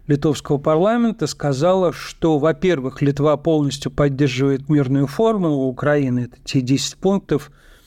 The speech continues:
или там девять и десять завершающих, на основе которых собирался в Швейцарии саммит мира. Ну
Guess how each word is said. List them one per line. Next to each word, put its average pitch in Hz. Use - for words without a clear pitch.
или 135
там 135
девять 135
и 135
десять 135
завершающих, 139
на 147
основе 147
которых 147
собирался 147
в 104
Швейцарии 139
саммит 143
мира. 226
Ну 202